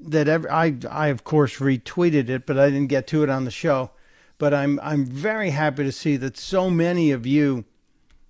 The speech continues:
also caught up with this, this weasel and said, uh, "You know, you gotta cut this out. You gotta stop glamorizing cop killers. She's hiding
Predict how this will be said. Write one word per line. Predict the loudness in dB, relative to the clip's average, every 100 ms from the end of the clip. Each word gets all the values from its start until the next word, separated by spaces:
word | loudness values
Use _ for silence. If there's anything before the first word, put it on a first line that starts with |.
| _ -2
also | 2 2 2 0 -2
caught | -2 0 2
up | 2 2 -2 -14 -20 _ _ _ _ _
with | -2 -2 0
this, | -2 -2 -4 -12 -14
this | -4 -4 -2
weasel | -4 -2 -2 0 -2 -4 -10 _ _ -20 -20 _ _ -20 _ _ _
and | -6 -6
said, | -2 2 2 2
uh, | -2 -2 -4
"You | -2
know, | 0
you | 2 2
gotta | 0 -2
cut | -6 -8
this | -10 -12
out. | -12 -12 -18 -20 _ _ _ _ _ _ _ _ _ _
You | -2 0
gotta | 2 0
stop | -2 -2 -2 -4
glamorizing | -2 2 2 2 2 0 0 -2 -6 -8 -8 -12 _ _ _ _ _
cop | -4 -2 -2 -2
killers. | 0 0 -2 -10 -16 -20 _ _ _ _
She's | -12 -6 -6
hiding | -6 -4 -2 0 0 -2